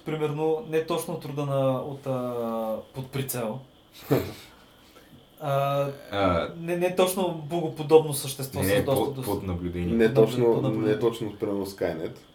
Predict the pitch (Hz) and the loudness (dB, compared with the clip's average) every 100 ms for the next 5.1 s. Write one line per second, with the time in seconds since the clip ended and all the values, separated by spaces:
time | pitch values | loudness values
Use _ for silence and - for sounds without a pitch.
0 | - - 143 156 156 147 127 120 117 123 | -20 -14 -4 -2 0 2 0 0 -6 -4
1 | 170 254 269 233 220 220 220 208 208 208 | -2 -2 0 0 0 -2 -2 -2 0 -2
2 | 170 175 - - 147 151 143 - 135 147 | -4 -8 -8 -2 -2 -2 -10 -12 -6 -2
3 | 139 123 120 123 123 120 - - - _ | 0 0 -2 -4 -4 -6 -10 -20 -20 _
4 | 131 127 113 110 110 107 - 104 95 - | -14 -8 -8 -8 -14 -16 -18 -16 -16 -16